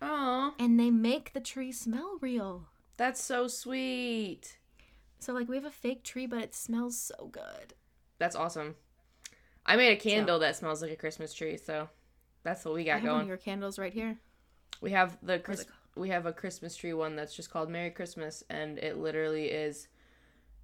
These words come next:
Speaker 1: I think it's apple and pine. So, like, it's not, like, a super strong pine scent, but it has a little bit of, like, sweetness from the apple. Oh my gosh. Amazing.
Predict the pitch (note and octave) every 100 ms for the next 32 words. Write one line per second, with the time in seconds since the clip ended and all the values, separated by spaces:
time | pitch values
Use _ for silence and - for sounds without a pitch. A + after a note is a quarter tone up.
0 | _ _ - F3+ C#4 - - F#3 A3 B3
1 | G3 F3+ - E3+ D#3+ D3+ E3 F3+ E3+ E3
2 | - - - G3 F3+ F3+ F3 - F3+ F3
3 | E3 - D#3 D#3+ E3+ F#3 F3 F#3 F#3 E3+
4 | E3 D#3+ E3+ D#3+ D#3 D#3 D#3 D#3 D#3 -
5 | - - - D3+ E3 - D#3+ D#3+ C#3+ D3
6 | E3 - D#3 D3 D3 D3 - - _ _
7 | _ _ _ _ - A4 A4 A4+ F#4+ F#4
8 | F4+